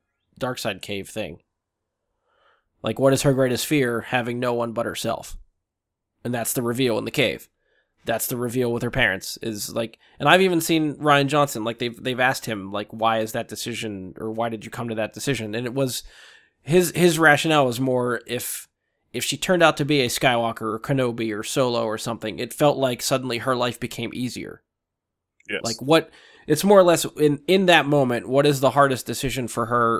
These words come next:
Speaker 1: or her, hardest answer for her to come to grips with? And it's that she, it's nobody. She comes from nowhere. She is not a Skywalker. She's not a Kenobi. She's not anybody important that has done this before.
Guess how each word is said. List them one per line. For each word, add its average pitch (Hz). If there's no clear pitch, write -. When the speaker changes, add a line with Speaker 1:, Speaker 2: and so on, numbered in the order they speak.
Speaker 1:
or -
her, 147
hardest 151
answer 139
for 120
her 120
to -
come 123
to 113
grips 113
with? -
And 117
it's 117
that 113
she, 127
it's -
nobody. 120
She -
comes 120
from 123
nowhere. 117
She 120
is 113
not 120
a -
Skywalker. 113
She's -
not 123
a 117
Kenobi. 120
She's 123
not 127
anybody 127
important 113
that 120
has 113
done 127
this 123
before. 117